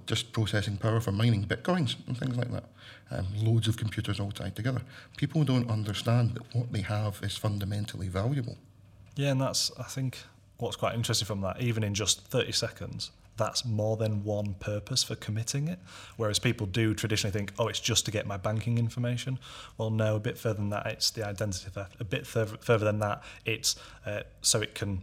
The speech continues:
Speaker 2: self-perpetuate. So the more accounts we breach, the more people we can reach, and so on and so on. And it's, it's so far-reaching, the, the sort of impacts of cybercrime. And, and again, I, the, the attitudes towards that are, are changing, but probably just too slowly.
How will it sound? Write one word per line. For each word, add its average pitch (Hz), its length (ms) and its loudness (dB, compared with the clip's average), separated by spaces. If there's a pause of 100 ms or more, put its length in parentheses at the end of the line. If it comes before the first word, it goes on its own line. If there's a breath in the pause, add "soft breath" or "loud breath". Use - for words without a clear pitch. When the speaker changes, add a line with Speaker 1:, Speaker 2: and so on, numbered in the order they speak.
(120)
Speaker 2:
self-perpetuate. - 800 0
So 104 100 0
the 98 60 -2
more 104 220 2
accounts 104 300 -4
we 101 60 -6
breach, 101 320 -6
the 107 60 -6
more 98 180 -2
people 101 260 -4
we 98 80 -4
can 98 140 -6
reach, 113 240 -2
and 120 80 -2
so 110 240 4
on 104 80 -4
and 98 100 -2
so 117 200 4
on. 120 80 4
And 113 140 0 (640 loud breath)
it's, - 420 4 (340)
it's 123 180 4
so 143 360 8
far-reaching, 104 800 -2 (220)
the, 101 140 -4
the 101 120 -6
sort 101 200 4
of 101 40 -4
impacts 98 340 -2
of 98 60 -6
cybercrime. 92 680 -2
And, 92 180 -4 (340)
and 113 100 -2
again, 117 240 4
I, 110 80 4 (320)
the, 117 240 0
the 120 140 2
attitudes 117 420 0
towards 95 300 -2
that 90 120 -4
are, 90 220 -6
are 98 140 -6
changing, 90 400 -2
but - 200 -10
probably 135 220 -2
just 120 180 -2
too 104 160 0
slowly. 107 440 0